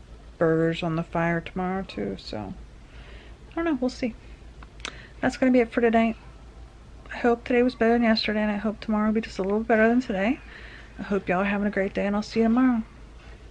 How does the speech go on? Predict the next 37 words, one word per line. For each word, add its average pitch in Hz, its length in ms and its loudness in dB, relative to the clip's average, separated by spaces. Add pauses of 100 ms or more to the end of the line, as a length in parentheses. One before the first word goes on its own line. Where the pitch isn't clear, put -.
(140)
And 208 100 0
I'm 202 100 0
very 208 240 4
encouraged 196 560 0
that - 160 -2
we're 190 100 -2
finally 190 380 -2
gonna 185 320 0 (420)
at 208 120 -2
least 202 240 0
take 175 280 0
one 175 280 0
small 170 340 -4
step. - 340 -6 (1700)
Like 196 160 2
I 190 40 0
said, 151 300 0
not 196 300 4
a - 20 4
huge 254 300 4
step 220 260 4
for 233 80 2
me 180 320 4
because 170 680 -2 (120)
I 185 80 -4
can't 180 280 0
go 180 140 0
into 175 140 2
any 160 160 2
stores, 175 480 -4 (720)
but 170 100 0
a 202 60 0
small 185 320 -2
step - 280 -2
back - 240 -4
to - 120 -14
normal. - 320 -10